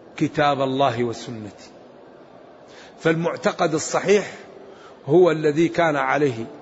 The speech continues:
نبينا صلى الله عليه وسلم وصحابته الأخيار، هذا هو المذهب الصحيح. أما ما أحدثه المحدثون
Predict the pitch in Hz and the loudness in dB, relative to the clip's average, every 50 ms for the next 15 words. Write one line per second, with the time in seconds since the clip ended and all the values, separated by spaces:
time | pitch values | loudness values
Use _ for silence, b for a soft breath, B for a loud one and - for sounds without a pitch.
0 | B B B B B - 147 165 160 170 175 165 160 160 165 170 165 - - 156 | B B B B B -2 -2 0 0 2 0 0 2 2 2 2 0 0 -2 -2
1 | 147 151 151 151 165 175 160 143 143 - 143 147 156 156 151 143 - - 165 160 | -2 0 0 2 4 4 4 4 4 2 2 0 0 0 0 -2 0 0 2 2
2 | 170 180 175 175 170 - - 151 135 - 147 135 - - 160 160 151 147 147 135 | 4 2 2 0 -2 -2 -4 -6 -4 -4 -4 -4 -2 0 0 0 2 0 0 -2
3 | - - 143 135 147 151 143 143 131 120 - 139 131 123 120 120 120 123 123 123 | -2 -4 -2 0 0 -2 0 -2 -4 -4 -4 -4 -2 0 0 0 -2 -2 -4 -6
4 | 120 117 120 - - - - - - - - - - - - - - - - - | -6 -6 -8 -12 -16 -20 -20 -20 -20 -20 -20 -20 -20 -20 -20 -20 -20 -20 -20 -20
5 | - - - - - - - - 131 160 170 151 135 139 151 135 131 147 160 139 | -20 -20 -20 -20 -20 -20 -8 -2 0 0 0 0 0 0 -2 -2 -2 -2 -2 -2
6 | 131 135 123 120 - - 123 - 127 120 107 - - - - - B B B B | -2 -4 -6 -8 -12 -16 -10 -8 -8 -8 -8 -12 -18 -20 -20 -20 B B B B
7 | B B B B - 165 170 175 175 190 196 190 180 170 175 185 196 190 170 147 | B B B B -4 -2 -2 0 2 2 4 4 2 2 2 2 2 2 2 0
8 | 123 117 139 143 185 175 156 165 165 165 170 165 165 175 190 160 - - 143 170 | -4 -4 0 2 2 4 4 4 4 4 4 2 2 2 0 0 0 0 2 2
9 | 160 135 165 185 185 180 170 - | 2 2 2 2 2 2 0 0